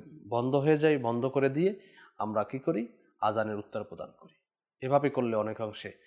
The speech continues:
সতর্কতা বাড়তে থাকবে ইনশাআল্লাহ তাআলা, মানুষ আমলের দিকে ঝুঁকবে ইনশাআল্লাহ তাআলা। হযরত সাইয়্যিদাতুনা জুবাইদা রাহমাতুল্লাহ আলাইহা, উনি তো খলিফা হারুনুর রশিদ ওনার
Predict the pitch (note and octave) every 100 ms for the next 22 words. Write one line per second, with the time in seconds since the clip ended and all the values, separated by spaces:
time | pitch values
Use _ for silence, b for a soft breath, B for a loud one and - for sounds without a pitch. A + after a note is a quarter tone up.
0 | b b - C3 B2+ A2+ G#2+ G#2 G#2+ A2
1 | G#2 F2+ F2+ F2+ - F#2+ - G2 F#2+ A2+
2 | A2+ - - B2 C#3 C#3+ B2+ A2+ G#2+ -
3 | C3+ A#2+ F2+ - - F2 - - _ _
4 | _ _ _ _ _ _ _ - E3 G3
5 | G3+ F#3+ F#3+ F#3+ F3 D#3+ - A#2 C3 B2
6 | C3+ F#3+ F#3 F3+ C#3 - C#3+ D3 C3+ B2
7 | A#2 C#3+ G#2+ G2+ D3+ _ _ _ _ _
8 | B2+ C3+ D3 C3+ A#2 - - _ _ _
9 | _ - D#3 D#3+ C3 A#2+ B2+ C3 A#2+ -
10 | - - - _ _ _ _ _ _ _
11 | - B2 B2